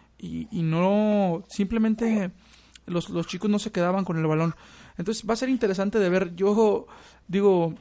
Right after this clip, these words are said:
entiendo la frustración de un Giant, ¿no? Que, que probablemente esperaba, pues, algo más, no sé, un draft un poquito más agresivo o más encantador para,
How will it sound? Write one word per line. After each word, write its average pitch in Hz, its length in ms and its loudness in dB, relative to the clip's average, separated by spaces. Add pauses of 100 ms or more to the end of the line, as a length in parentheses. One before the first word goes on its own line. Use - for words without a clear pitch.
(600)
entiendo 202 380 4
la 226 80 4
frustración 180 600 -2
de 196 80 4
un 190 400 0
Giant, 180 440 0
¿no? 208 260 -4
Que, 170 340 -6
que 170 120 -10
probablemente 180 540 0
esperaba, 170 680 2 (460)
pues, - 560 -6 (920)
algo 170 340 0
más, 180 800 -4
no 190 120 -2
sé, 175 220 -2
un 190 140 -4
draft 190 300 -2
un 202 100 -4
poquito 185 300 -2
más 185 200 -4
agresivo 170 760 -2
o 151 40 -4
más 156 240 -6
encantador 175 680 -2 (560)
para, 151 560 -2